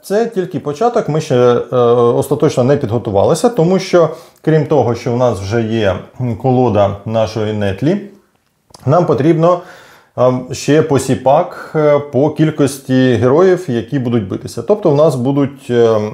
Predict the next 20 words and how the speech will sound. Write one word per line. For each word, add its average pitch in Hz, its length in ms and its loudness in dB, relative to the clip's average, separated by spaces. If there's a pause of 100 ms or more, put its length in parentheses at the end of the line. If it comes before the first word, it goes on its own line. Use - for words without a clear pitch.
(160)
в 120 320 -6
нас - 460 0 (180)
чотири 120 340 0
герої, 98 440 0 (500)
е, 113 120 2
максимально 160 580 2
можуть 208 280 -2
бути, 208 400 -2
нас 120 280 -2
сьогодні 101 400 -2
двоє, 202 380 2
тому 127 280 -2
нам 135 200 2
потрібно 131 520 -2 (680)
з 131 380 2
шести 143 420 0
можливих 196 640 0 (340)
вибрати 170 640 0
випадковим 120 640 -2
чином 170 400 0